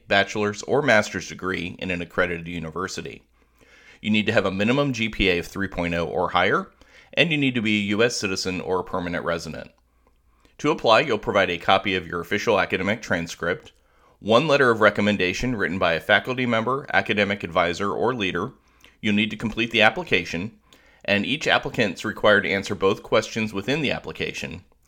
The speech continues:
the first one about your goals and aspirations, and the second one tied to TrialPro's motto, "Discover the Difference."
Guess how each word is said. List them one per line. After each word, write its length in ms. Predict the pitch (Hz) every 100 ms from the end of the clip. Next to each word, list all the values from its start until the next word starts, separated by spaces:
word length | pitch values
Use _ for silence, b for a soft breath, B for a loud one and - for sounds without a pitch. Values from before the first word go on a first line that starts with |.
| _
the 100 | 92
first 300 | - 143 156
one 120 | 147
about 200 | 101 95
your 120 | 95
goals 380 | 87 98 107 135
and 140 | 76 90
aspirations, 800 | 87 - 87 85 - 107 135 -
and 120 | 101
the 60 | 98
second 360 | - 180 - 95
one 180 | 92
tied 240 | 104 98 95
to 40 |
TrialPro's 840 | - 110 104 120 - 117 113 113 87
motto, 500 | 101 113 92 90 B B B
"Discover 440 | 101 - 98 92 92
the 80 | 85
Difference." 600 | 95 90 - - -